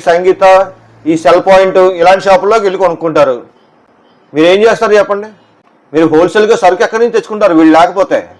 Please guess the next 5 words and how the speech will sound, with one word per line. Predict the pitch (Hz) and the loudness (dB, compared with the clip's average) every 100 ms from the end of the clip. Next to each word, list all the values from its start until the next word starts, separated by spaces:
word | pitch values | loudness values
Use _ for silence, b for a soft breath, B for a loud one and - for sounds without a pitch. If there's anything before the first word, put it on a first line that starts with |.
| _ _ _ _ _ _ _ 107 123 | _ _ _ _ _ _ _ -8 -6
నిజమైన | 127 196 226 233 | 0 2 2 2
వ్యాపారస్తుడు | 202 185 202 190 196 180 | 2 2 0 -2 -2 -2
ఎప్పుడూ | - 190 180 | 0 0 2
కూడా | 180 233 185 - | 2 0 -4 -8
ఇలా | 131 | -2